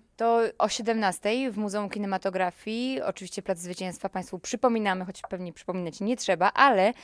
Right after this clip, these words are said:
przypominamy też, że trwa letni kinematograf, e, rozrywkowy, czyli cykl plenerowych, e, projekcji. Jeszcze do końca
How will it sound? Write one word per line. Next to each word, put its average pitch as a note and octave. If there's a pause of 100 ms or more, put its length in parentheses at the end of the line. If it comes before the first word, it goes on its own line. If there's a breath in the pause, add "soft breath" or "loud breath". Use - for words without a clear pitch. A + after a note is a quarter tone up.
(340 loud breath)
przypominamy A3
też, G#3+
że G3
trwa G#3
letni G#3
kinematograf, G3+
e, F#3
rozrywkowy, F#3+
czyli G3+
cykl - (100)
plenerowych, A#3+
e, F#3
projekcji. F#3+
Jeszcze A#3+
do A3
końca A3+